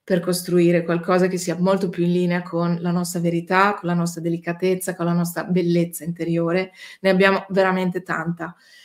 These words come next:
e quindi non sminuiamo veramente le cose che sono grandi e che anche se sono semplici, questo non vuol dire che siano superficiali. Semplicità e superficialità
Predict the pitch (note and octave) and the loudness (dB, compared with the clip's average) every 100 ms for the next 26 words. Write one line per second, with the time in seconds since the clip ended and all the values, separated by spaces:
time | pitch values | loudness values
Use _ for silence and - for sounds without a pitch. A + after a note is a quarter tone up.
0 | - - F3+ F#3+ F#3 F#3 G3 F#3+ - _ | -12 -4 0 4 4 6 6 6 2 _
1 | _ _ - G3+ G3 G3 F#3+ G3+ G3+ F#3+ | _ _ -12 -4 0 0 2 2 2 2
2 | F3+ F3+ F3 F3 F3+ F3+ F3+ E3+ E3+ F3 | 2 2 2 0 0 0 0 -2 -2 -2
3 | E3+ E3+ E3+ E3+ F3 E3+ E3+ E3+ E3 - | -2 -2 -2 -2 -4 -6 -2 -2 -2 -6
4 | _ - F#3+ E3+ D#3+ D#3+ E3 E3+ E3+ _ | _ -4 -2 0 -2 -6 0 0 -2 _
5 | - - - - - F#3 G3 G3 G#3+ G#3+ | -20 -20 -20 -14 -6 0 2 4 6 6
6 | G#3+ F#3 F3 F3+ F3+ - F#3 F#3 F3+ F#3+ | 4 0 -2 -2 -2 0 0 2 0 0
7 | F#3 G3+ F#3+ F3+ F3+ F3 E3+ F3+ F3 F#3 | 0 -2 -2 -2 -2 0 2 2 2 2
8 | F#3 F#3+ F3+ F3 F3 F3+ D#3+ F3 E3+ E3 | 2 2 -2 -4 -4 -4 -8 -8 -8 -8
9 | E3 E3 E3+ E3+ E3+ - - F3+ F#3 F3+ | -8 -6 -6 -6 -8 -8 -4 -2 -2 -4
10 | F3+ F3 D#3 - - E3+ F3+ F3 E3+ F3+ | -4 -4 -4 -8 -8 -6 -6 -4 -2 0
11 | F3 G3+ G#3 | 0 -2 -4